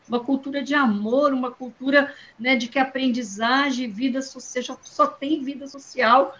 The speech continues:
é, entre os seus pares. Então, isso é, é preciso retomar nas escolas e nós estamos retomando, né?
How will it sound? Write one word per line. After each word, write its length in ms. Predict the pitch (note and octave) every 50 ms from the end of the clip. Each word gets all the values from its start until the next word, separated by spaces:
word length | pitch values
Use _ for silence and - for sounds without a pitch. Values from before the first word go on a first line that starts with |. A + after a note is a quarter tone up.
| - - -
é, 220 | - G3 - C#4
entre 220 | C#4 C#4 C4+ D4+ C#4+
os 80 | C4+
seus 300 | - - C#4 C#4 C4+ -
pares. 520 | - - G3+ F3+ F3 D#3+ D3+ D#3+ D#3+ - - _ _
Então, 240 | - A3 - C#4 C#4
isso 220 | D4+ D#4+ D#4 - D4+
é, 180 | D4+ D#4 - -
é 120 | - C4
preciso 440 | - D4+ D4 C#4 - D4 C4 B3+ C#4
retomar 1040 | C4+ - - D#4+ E4+ E4+ - - - F#4+ G4 F#4+ E4+ D4+ C4+ C4+ D4 D#4+ E4 E4 - - - - - -
nas 240 | G#3+ G#3+ B3 C#4+ C4
escolas 560 | C#4 C4 - - - A#3 A3+ A#3+ C4 C4+ A#3+
e 60 | C4+
nós 240 | C4 B3 B3 B3 A#3
estamos 260 | B3 A#3 - - -
retomando, 680 | A#3+ B3 - - D4 C#4+ B3+ G3 F3 D#3 D#3 D3+ D#3+ E3+
né? 300 | E3+ G#3+ C4+ D4+ D#4